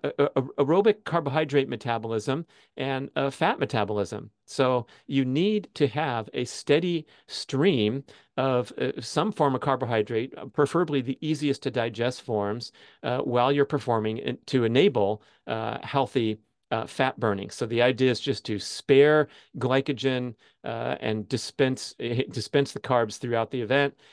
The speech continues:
uh, by consuming extra carbs, because you're gonna hit the wall if you don't consume anything, uh, a-, at some point. Even if you're highly trained, you're gonna have a hard time going, uh, fifty <laughs> miles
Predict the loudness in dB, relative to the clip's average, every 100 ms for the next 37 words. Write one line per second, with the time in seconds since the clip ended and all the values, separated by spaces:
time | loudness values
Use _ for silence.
0 | _ -8 -6 -6 -2 -2 -2 -4 0 0
1 | 0 -2 -4 -4 -10 -4 0 0 -2 -6
2 | -4 -4 -4 -4 -4 -4 -6 -2 0 0
3 | 0 -2 -2 -2 -6 -10 -4 0 0 0
4 | -4 -8 -8 -14 _ _ -10 -8 -8 -8
5 | -6 -6 -6 -2 0 0 0 -4 -4 -2
6 | -2 -2 -4 -2 0 0 -2 -2 0 0
7 | -4 -12 -20 _ _ -4 -2 -2 -4 -6
8 | -4 -4 -4 -6 0 0 0 -2 -2 0
9 | 0 2 -2 -6 _ _ _ -10 -8 -10
10 | -14 -20 -20 _ _ 2 2 2 0 2
11 | 4 4 4 2